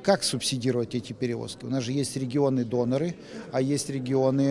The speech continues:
э, которые не в состоянии оплатить, э, эти перевозки сами. И для этого нужно предусмотреть некий механизм субсидирования.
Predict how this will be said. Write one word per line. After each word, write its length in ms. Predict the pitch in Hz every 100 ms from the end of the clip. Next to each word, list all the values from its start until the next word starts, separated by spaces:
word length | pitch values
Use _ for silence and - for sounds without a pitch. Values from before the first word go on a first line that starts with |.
| 139
э, 380 | 139 131 131 131 -
которые 560 | 139 147 143 139 135 - - -
не 140 | 139 147
в 80 |
состоянии 500 | - 135 208 226 170
оплатить, 500 | 123 127 120 120 - 123
э, 380 | 123 123 123 123
эти 140 | 127
перевозки 540 | 113 135 143 175 - 127
сами. 400 | - 139 117 107 - -
И 180 | 151 151
для 200 | 123 139
этого 260 | 170 196 156
нужно 260 | 135 120 135
предусмотреть 680 | 127 123 127 131 160 180
некий 260 | 143 147 165
механизм 560 | 165 147 135 127 131 135
субсидирования. 840 | - 175 185 147 120 107 104 -